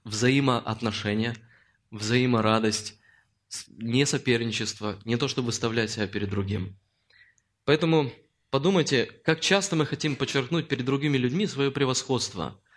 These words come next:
Может быть, пытаясь просто занять какое-то положение, чтобы нас зауважали. Подумайте ещё над одним вопросом. Это очень связано с хвастовством. Когда вы общаетесь с людьми, подумайте, как много вы говорите,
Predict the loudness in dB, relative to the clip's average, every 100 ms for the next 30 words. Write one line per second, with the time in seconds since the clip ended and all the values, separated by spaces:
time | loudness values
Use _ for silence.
0 | -20 _ _ _ _ _ 0 2 2 0
1 | 2 2 2 -2 -2 0 0 2 0 -2
2 | -2 -2 0 0 2 2 2 0 -2 -4
3 | -2 0 0 0 0 0 0 -2 -6 -12
4 | _ _ _ _ _ _ _ _ 0 2
5 | 2 2 2 2 2 0 0 0 0 0
6 | 0 0 -2 -4 -8 -8 -4 -2 -2 -2
7 | 0 0 0 -2 -4 -6 -10 _ -2 -2
8 | -2 -6 -4 -4 -4 -8 -12 -12 _ _
9 | _ _ _ _ _ _ _ _ -2 2
10 | 2 4 0 2 2 2 -2 -4 -2 0
11 | -2 -2 -12 _ _ _ _ _ -2 2
12 | 2 0 -2 2 2 2 4 4 4 2
13 | 0 0 2 0 0 -4 -6